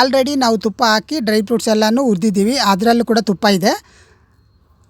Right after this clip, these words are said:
ನೋಡಿ, ಚೆನ್ನಾಗಿ ಇದು ರೆಡಿ ಆಗಿದೆ. ಇವಾಗ ಖಾರದ ಪೊಂಗಲ್ಗೆ ರೆಡಿ ಮಾಡ್ಕೊಳ್ಳೋಣ. ನೋಡಿ, ಖಾರದ ಪೊಂಗಲ್ಗೆ ಬೇಕಾಗಿರೋಂಥ ಪದಾರ್ಥಗಳು ಜೀರಿಗೆ, ಮೆಣಸು, ಗೋಡಂಬಿ,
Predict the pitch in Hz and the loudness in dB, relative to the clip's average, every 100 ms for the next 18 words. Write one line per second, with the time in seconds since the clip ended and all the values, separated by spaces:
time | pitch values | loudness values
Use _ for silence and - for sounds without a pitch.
0 | - 233 233 220 240 226 220 220 254 240 | 0 2 4 2 2 2 4 4 4 2
1 | 180 185 320 370 247 254 269 - 233 233 | 0 -2 -4 -6 -4 -2 -2 0 0 -2
2 | - 233 220 220 311 - _ _ _ - | -6 -2 -2 -2 -4 -6 _ _ _ -4
3 | 226 220 202 - 180 208 403 _ _ - | -2 0 0 -2 0 0 -2 _ _ -18
4 | - - - _ _ _ _ _ _ 226 | -18 -20 -20 _ _ _ _ _ _ 0
5 | 254 240 254 - 254 240 240 247 214 233 | 2 2 0 0 -6 -4 -2 -4 -4 -4
6 | 247 226 226 208 214 214 220 220 214 262 | -4 -4 -6 -6 -6 -4 -2 0 0 0
7 | 392 _ _ _ _ _ _ _ _ _ | -2 _ _ _ _ _ _ _ _ _
8 | _ _ _ _ - 240 233 233 262 - | _ _ _ _ 2 4 4 2 2 0
9 | 208 220 226 240 - 254 359 _ _ _ | 0 2 2 0 2 0 0 _ _ _
10 | _ _ _ _ _ - 208 233 233 214 | _ _ _ _ _ -2 4 4 4 2
11 | 254 330 - | -2 -4 -10